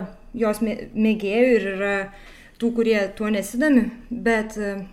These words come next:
kai aš pakalbu su žmonėmis iš užsienio, jiems mūsų dokumentika yra kažkoks stebuklas. Ta prasme, mes sugebam iš tikrųjų, iš tikrųjų pamatyti žmogų, ne tik, e,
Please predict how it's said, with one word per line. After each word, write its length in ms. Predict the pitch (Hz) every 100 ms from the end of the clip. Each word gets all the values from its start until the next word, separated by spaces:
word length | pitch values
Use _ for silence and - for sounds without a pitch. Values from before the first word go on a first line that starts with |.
| -
kai 220 | - 240 240
aš 140 | 233 233 214
pakalbu 400 | 233 240 247 214
su 120 | 196
žmonėmis 480 | 202 202 202 240 233
iš 160 | 226 -
užsienio, 580 | 220 302 - 370 262 240 - - - - -
jiems 640 | 190 202 233 330 320 - -
mūsų 380 | 220 269 247
dokumentika 680 | 208 202 208 226 269 285 202
yra 220 | 185 226
kažkoks 400 | 233 - 247 240
stebuklas. 840 | - 196 175 240 330 - 175 - - - - -
Ta 120 | 240
prasme, 340 | 233 240 247 269
mes 360 | 233 254 285 -
sugebam 600 | - 269 269 190 214 196 - - -
iš 180 | 233 233
tikrųjų, 760 | 226 226 220 302 339 233 131 - - -
iš 200 | - 240
tikrųjų 360 | 233 233 294 330
pamatyti 560 | 233 214 202 240 240 202
žmogų, 500 | 220 226 220 185 -
ne 160 | 226 233
tik, 280 | 233 311 254
e, 240 | 226 196